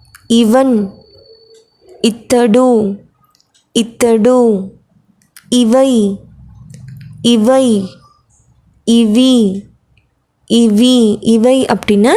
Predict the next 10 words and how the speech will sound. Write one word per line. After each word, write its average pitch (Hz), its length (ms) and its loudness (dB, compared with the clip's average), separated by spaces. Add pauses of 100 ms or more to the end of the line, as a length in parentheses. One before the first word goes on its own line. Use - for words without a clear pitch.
(120)
இவி. 208 600 0 (880)
அவை, 233 680 0 (800)
அவை. 233 680 0 (1040)
அவி, 226 840 0 (720)
அவி. 233 720 0 (100)
அவி 247 360 0
அப்படின்னா 208 560 0 (280)
அவை. 208 440 -2 (840)
இவர்கள், 247 680 0 (760)
இவர்கள். 240 1000 0